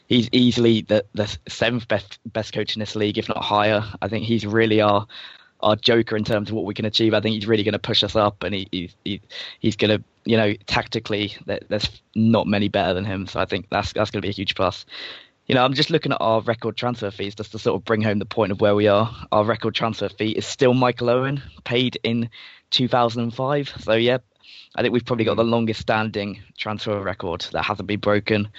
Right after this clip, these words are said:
Bef-, <laughs> after that is Alan Shearer. After that is Albert Luque. So, yeah, none of them are recent, uh, and it's kind of worrying. But the, the, the five of the next six came in that season we were relegated. So I think we were slowly starting to push on and to spend a little bit, but we're spending with the wrong coaches,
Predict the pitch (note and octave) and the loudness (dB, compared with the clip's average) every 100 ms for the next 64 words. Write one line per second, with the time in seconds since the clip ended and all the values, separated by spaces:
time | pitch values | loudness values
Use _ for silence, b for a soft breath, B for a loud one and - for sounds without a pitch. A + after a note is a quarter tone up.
0 | B B B _ - A2 - C3 D#3 A2+ | B B B _ -4 -2 2 2 4 4
1 | A#2+ A2 G#2 A2+ G#2+ G#2+ A#2 A2 A2 G#2+ | 4 2 2 0 0 -2 0 0 0 -2
2 | - G#2 A#2+ A2+ G#2 A2+ A2+ - A2+ A2+ | -6 -6 -2 0 2 2 2 2 -2 -2
3 | G#2+ G2 A2+ A2+ A#2+ B2 A2+ A2 G#2 G#2 | -2 -4 0 2 2 2 0 -2 -4 -4
4 | G2+ G2+ - _ - G#2 - G#2 F#2 - | -4 -6 -8 _ -6 -4 -4 -4 -4 -6
5 | - A#2 G#2 F#2 - _ G#2 G#2 G#2+ G2+ | -2 0 2 -2 -4 _ -6 2 4 4
6 | F2 - B B B B B _ C3 - | 2 -2 B B B B B _ 4 6
7 | G#2+ - B2+ - A#2+ - C#3 C3+ A2+ A2 | 4 4 2 2 0 2 4 4 2 -2
8 | A2+ G#2+ - - B2 A#2 - - A2+ A2 | -6 -6 -8 -8 -6 -6 -12 -6 -4 -2
9 | G2+ A#2 A2 B2+ A#2+ A#2 A#2 A#2 A#2+ A#2+ | -4 -4 -4 -6 -4 -2 2 2 2 2
10 | A#2+ B2 B2+ D#3+ C3 B2 A#2 - D3 C#3 | 2 2 0 0 0 0 0 2 2 2
11 | B2 C3 G#2+ A2+ - B2 - B2+ A2+ G#2 | 0 0 0 0 -6 -4 0 0 -2 -4
12 | - A2 - - A#2+ A2 G#2+ A#2 F2 F#2+ | -8 -12 -10 -2 0 0 0 0 -2 -2
13 | F#2 B B B - A#2 A#2 - B2+ B2 | -4 B B B 0 4 4 4 0 0
14 | A2 G2+ G2 G2+ G2+ G#2+ G2+ G2+ G2 | 0 -4 -6 -8 -6 -6 -4 -2 -4